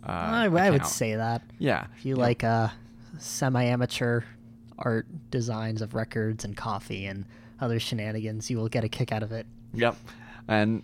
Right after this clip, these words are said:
Speaker 1: and we, and we got some exciting things more on the horizon soon here, too. And I'm,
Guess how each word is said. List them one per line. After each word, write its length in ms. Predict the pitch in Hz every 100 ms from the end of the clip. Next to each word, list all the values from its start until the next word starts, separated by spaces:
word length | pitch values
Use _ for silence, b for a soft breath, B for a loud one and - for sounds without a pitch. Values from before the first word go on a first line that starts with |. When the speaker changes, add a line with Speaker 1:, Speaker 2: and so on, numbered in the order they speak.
| -
Speaker 1:
and 100 | 107
we, 120 | 131
and 120 | 104
we 60 | 127
got 180 | 143 143
some 300 | 160 147 139
exciting 460 | 117 - 131 131
things 260 | 120 127 110
more 200 | 107 110
on 100 | 107
the 80 | 104
horizon 580 | 110 107 107 104 107 104
soon 320 | - 110 104
here, 200 | 107 107
too. 480 | - - 101 98 92 B B B B -
And 520 | 104 98 95 98 92 - -
I'm, 360 | 110 120 110